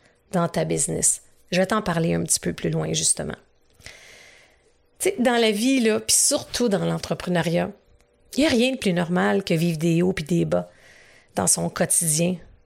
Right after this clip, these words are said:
justement, que ça soit dans notre vie personnelle autant que dans notre vie professionnelle. Dans la vie de tous les jours, on va voir une meilleure réalité, par exemple, à travers les réseaux sociaux, à travers les médias. On voit, ben, surtout ces temps-ci, on voit, euh,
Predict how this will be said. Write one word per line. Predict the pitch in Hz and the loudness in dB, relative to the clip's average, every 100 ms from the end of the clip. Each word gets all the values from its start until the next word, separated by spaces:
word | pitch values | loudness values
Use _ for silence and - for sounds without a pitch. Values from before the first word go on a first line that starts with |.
| _ | _
justement, | 175 - 175 175 185 | -2 0 0 0 0
que | 180 | 0
ça | - 175 | 0 2
soit | - 190 180 | 0 0 -2
dans | 170 175 | -2 0
notre | 196 226 254 | 2 0 0
vie | 240 262 | 0 -2
personnelle | 269 - 240 226 240 247 | -2 -2 -2 0 0 -2
autant | - 277 262 208 196 | 0 0 0 -2 -2
que | - | -2
dans | 175 170 | -2 0
notre | 170 160 | 0 -2
vie | 190 220 - | -4 -6 -10
professionnelle. | - - 226 - 226 - 170 160 160 - - - - _ | -6 -4 -4 0 0 0 -4 -6 -10 -14 -20 -20 -20 _
Dans | 220 247 | 0 2
la | 262 | 4
vie | 349 | 2
de | 339 | 0
tous | 202 196 | 0 2
les | 180 175 | 2 2
jours, | 233 247 | 2 2
on | 185 175 | 2 2
va | 160 180 | 2 2
voir | 160 180 208 214 165 151 - | 2 2 4 2 0 -4 -6
une | - 165 | -2 0
meilleure | 170 170 180 185 165 | 2 4 4 2 0
réalité, | - 185 185 175 170 - 214 | 0 4 4 4 -2 0 0
par | 202 165 | 2 0
exemple, | 156 165 175 | 0 0 0
à | |
travers | 170 170 165 170 | -2 -2 -2 -2
les | |
réseaux | 170 175 156 160 | -2 -2 -2 -2
sociaux, | - 175 240 220 | -2 0 2 2
à | 180 | 2
travers | 170 165 170 | 0 0 2
les | 165 | 2
médias. | 165 156 202 220 - - | 2 2 2 0 -6 -2
On | 247 247 | 2 2
voit, | 175 170 208 247 - - - | 4 2 2 -2 -12 -20 0
ben, | 180 | 2
surtout | 170 - 233 - | 4 2 0 0
ces | 311 233 | 2 2
temps-ci, | 214 180 165 - | 2 2 2 4
on | 226 180 | 4 2
voit, | 165 175 220 | 2 2 4
euh, | 214 170 160 | 4 4 2